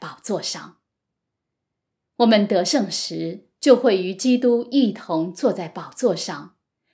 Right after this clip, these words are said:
并有权柄与主一同作王，治理列国。神顾念人，他要人彰显他，并行使他的权柄。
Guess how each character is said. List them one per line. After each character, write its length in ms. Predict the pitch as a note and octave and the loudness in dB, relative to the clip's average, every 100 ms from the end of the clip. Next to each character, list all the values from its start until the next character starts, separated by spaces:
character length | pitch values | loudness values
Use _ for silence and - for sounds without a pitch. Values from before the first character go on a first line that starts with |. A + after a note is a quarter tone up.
| _ | _
并 160 | C#4+ B3+ | 4 6
有 180 | G#3 | 6
权 420 | F3 - A3+ F#3 B3 | 2 -2 -4 0 2
柄 400 | C4 E3+ D#3 - - | 2 0 -6 -12 -6
与 200 | A3+ B3 | 0 0
主 300 | B3 F3+ D3 | 0 -4 -4
一 220 | A#3+ G#3+ | -4 -4
同 320 | E3 - D#3+ | -6 -8 -8
作 220 | E3+ C4+ E3 | 0 0 0
王， 400 | D3+ D3+ E3 - _ | -4 -10 -12 -14 _
治 240 | - D#4+ B3 | -4 2 2
理 220 | E3+ E3 | 0 -6
列 260 | A#3 B3 E3 | 0 0 0
国。 480 | - - D3 F3+ _ _ _ _ _ _ _ _ _ _ _ _ _ _ _ _ _ _ _ _ _ _ _ - | -8 -16 -16 -18 _ _ _ _ _ _ _ _ _ _ _ _ _ _ _ _ _ _ _ _ _ _ _ -6
神 340 | - A#3+ A#3+ | 2 4 4
顾 140 | D4 | 4
念 280 | B3+ A3+ F3 | 2 2 -2
人， 500 | E3 E3 D#3 F3 G#3+ _ _ - | -2 -4 -6 -8 -12 _ _ -2
他 140 | C#4 | 4
要 140 | C#4 | 6
人 320 | B3+ G3+ G3+ A3 | 6 4 2 2
彰 240 | E4 D#4+ | 6 6
显 260 | D4 F#3 - | 6 -4 -10
他， 500 | - A3+ A3 A3+ _ _ _ | -8 -6 -6 -8 _ _ _
并 260 | B3 A#3 | 2 2
行 420 | G#3+ - - G3 B3 | 2 -2 -4 2 2
使 220 | - E3+ | 2 -4
他 260 | - - F3 | -10 -12 -10
的 100 | E3 | -10
权 360 | - E3+ E3 | -12 -10 -8
柄。 300 | E3+ E3 - | -6 -6 -8